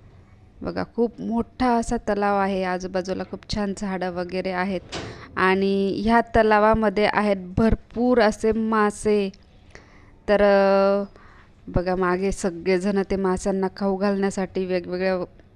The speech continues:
पदार्थ टाकताय. कोणी पाव, कोणी बिस्किट, कोणी काही, तर कोणी काही. आणि हे बघा, इकडे आहेत नारळाचे वगैरे झाडं. तर खूप छान वाटतंय, थंडगार असं वातावरण पण खूप छान आहे.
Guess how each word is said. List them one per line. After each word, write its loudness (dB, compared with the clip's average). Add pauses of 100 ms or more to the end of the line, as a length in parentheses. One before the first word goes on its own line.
(160)
पदार्थ 2
टाकताय. 0 (400)
कोणी 0
पाव, 4
कोणी 0
बिस्किट, -4
कोणी -2
काही, 0
तर 0
कोणी -2
काही. -4 (520)
आणि -4
हे -4
बघा, -6
इकडे -6
आहेत -4 (120)
नारळाचे -4
वगैरे -4
झाडं. -10 (120)
तर -10 (100)
खूप -14
छान 0
वाटतंय, -4 (680)
थंडगार 0
असं -4
वातावरण -6
पण -12
खूप -14
छान -2
आहे. -4